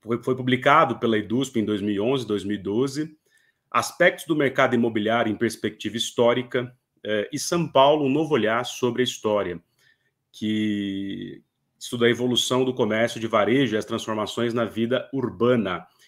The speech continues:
Foi ganhador do Prêmio Celestino Burrol de Melhor Livro de São Paulo, sobre São Paulo, do ano de dois mil e treze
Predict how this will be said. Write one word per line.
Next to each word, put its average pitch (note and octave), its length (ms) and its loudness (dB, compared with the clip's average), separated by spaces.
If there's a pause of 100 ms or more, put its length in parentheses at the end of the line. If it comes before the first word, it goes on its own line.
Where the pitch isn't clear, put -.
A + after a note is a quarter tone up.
Foi - 160 -2
ganhador C#3 400 4
do D3+ 120 -2
Prêmio C#3+ 260 2
Celestino E3+ 540 0
Burrol C#3+ 420 2
de B2+ 80 -4
Melhor B2+ 340 2
Livro C#3+ 360 -2
de - 100 -10
São G#2+ 200 -4
Paulo, B2+ 460 -2
sobre B2 260 -4
São A2 240 -4
Paulo, C#3 280 0
do C3+ 100 0
ano D#3+ 140 0
de D3+ 60 -6
dois E3 180 -2
mil F3 140 -2
e F3 40 -16
treze B2 420 6